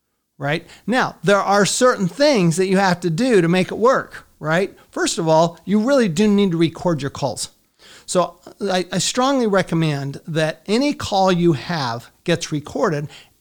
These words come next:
and I suggest that you send a summary of that call to your client afterward, okay?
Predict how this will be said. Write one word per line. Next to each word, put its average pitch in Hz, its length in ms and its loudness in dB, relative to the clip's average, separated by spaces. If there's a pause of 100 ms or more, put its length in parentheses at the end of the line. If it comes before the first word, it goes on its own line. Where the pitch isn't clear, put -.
and 220 500 0 (320)
I 175 120 0
suggest 165 640 -4 (220)
that 165 140 -2
you 180 80 -4
send 180 280 -2
a 151 60 -2
summary 226 480 0
of 156 80 -2
that 151 220 -4
call 135 500 -4 (340)
to 247 220 0
your 233 240 2
client 180 600 -6 (400)
afterward, 147 640 -4 (1040)
okay? 160 380 -2